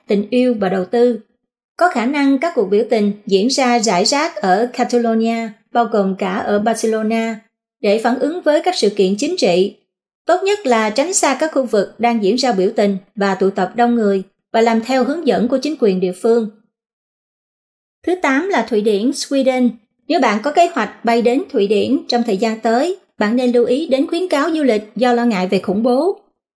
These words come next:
Kể từ đầu năm hai nghìn hai mươi ba đã có sự gia tăng các vụ việc xúc phạm công khai Kinh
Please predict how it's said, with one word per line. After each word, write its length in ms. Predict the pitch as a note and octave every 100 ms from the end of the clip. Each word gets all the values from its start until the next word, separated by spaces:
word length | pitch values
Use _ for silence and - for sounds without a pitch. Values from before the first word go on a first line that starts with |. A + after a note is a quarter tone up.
| _
Kể 140 | - C4+
từ 100 | C#4
đầu 160 | A#3 A#3
năm 180 | C4+
hai 120 | C4+ C4+
nghìn 120 | A3
hai 160 | A3
mươi 120 | B3+ A#3+
ba 320 | B3+ B3+ B3
đã 140 | G#3
có 140 | G3 D4
sự 220 | - F#3+
gia 240 | G3 A#3+
tăng 280 | A#3 B3 A#3+
các 200 | D#4+ D#4+
vụ 120 | F#3+
việc 300 | F3+ G3+ -
xúc 180 | - F4+
phạm 280 | - F#3+ G3 G3+
công 200 | B3 B3
khai 360 | B3+ B3 A#3+ A#3+
Kinh 180 | A#3+